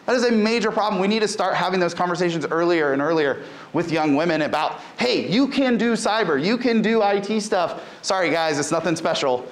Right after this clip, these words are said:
um, but we can get fe-, more females in. So my school did a really cool thing with girls in tech. Uh, so these were a couple, these actually two girls graduated last year. Uh, these two down here are my current seniors.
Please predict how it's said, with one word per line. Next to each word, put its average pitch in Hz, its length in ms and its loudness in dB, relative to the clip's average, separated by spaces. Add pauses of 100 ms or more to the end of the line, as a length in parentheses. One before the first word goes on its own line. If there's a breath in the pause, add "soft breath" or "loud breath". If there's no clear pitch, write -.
(240 loud breath)
um, 135 380 -2
but 151 140 -2
we 180 120 2
can 190 180 0
get 190 220 0
fe-, 196 140 -2
more 175 200 2
females 170 400 0
in. 165 240 0
So 214 260 -2 (220 loud breath)
my 262 120 0
school 277 240 0
did 277 140 2
a 247 40 2
really 233 260 2
cool 233 200 0
thing 220 240 0
with 196 160 -2
girls 196 300 0
in 185 120 0
tech. - 380 -6 (420 loud breath)
Uh, 175 180 2
so 175 140 -2
these 202 200 0
were 208 180 0
a 180 40 0
couple, 190 260 0
these 202 180 0
actually 185 300 0
two 190 140 -4
girls 175 240 0
graduated 170 460 0
last 170 280 -2
year. 165 280 2 (280 loud breath)
Uh, 156 200 2
these 175 260 -2
two 180 160 0
down 160 240 0
here 165 200 2
are 156 100 2
my 139 120 2
current 139 320 -2
seniors. 143 640 0